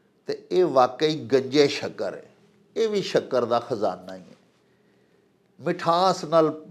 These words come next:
ਭਰਪੂਰ ਇਸ ਸ਼ਲੋਕ ਦੇ ਵਿੱਚ ਬਾਬਾ ਜੀ ਸਰਕਾਰ ਨੇ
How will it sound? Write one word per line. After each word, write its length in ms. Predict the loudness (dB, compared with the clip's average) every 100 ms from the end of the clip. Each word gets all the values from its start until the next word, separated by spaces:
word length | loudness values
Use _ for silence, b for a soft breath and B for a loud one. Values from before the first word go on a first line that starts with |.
| 0
ਭਰਪੂਰ 960 | 2 2 -2 -2 2 4 4 0 -10 _ _ _ _ _ _ -2
ਇਸ 260 | -2 -2 -8
ਸ਼ਲੋਕ 580 | -8 -6 0 4 4 2
ਦੇ 140 | 0 0
ਵਿੱਚ 260 | 0 -4
ਬਾਬਾ 440 | -2 0 0 2 0
ਜੀ 160 | 0
ਸਰਕਾਰ 600 | -4 -6 -2 0 2 0
ਨੇ 320 | -2 -6 -6